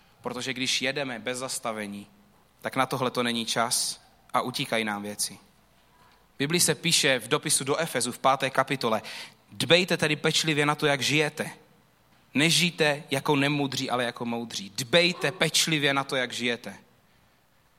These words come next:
Nemějte oblasti ve va-, ve vašem životě, který vám utíkají ve vlaku.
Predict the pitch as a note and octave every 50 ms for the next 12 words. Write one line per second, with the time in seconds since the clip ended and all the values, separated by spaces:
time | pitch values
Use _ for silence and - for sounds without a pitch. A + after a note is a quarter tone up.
0 | _ _ _ _ _ _ - D#3 F3+ G3+ G#3 F#3+ F3+ G3 F#3 - F3+ D#3 F#3+ F3+
1 | F3 - - D#3+ D3 D3 C#3+ C#3+ C#3+ C#3 C3 C3 D3 C#3+ D3+ C#3+ - - C#3+ C3+
2 | B2 C3 D#3 E3+ F3 E3 - C3 - - C#3+ C#3 C#3+ C#3 C#3 C#3 C#3 - D3+ D3
3 | - D3 - - A#2+ A#2 B2 B2+ B2+ C3+ C3+ C3 - - G2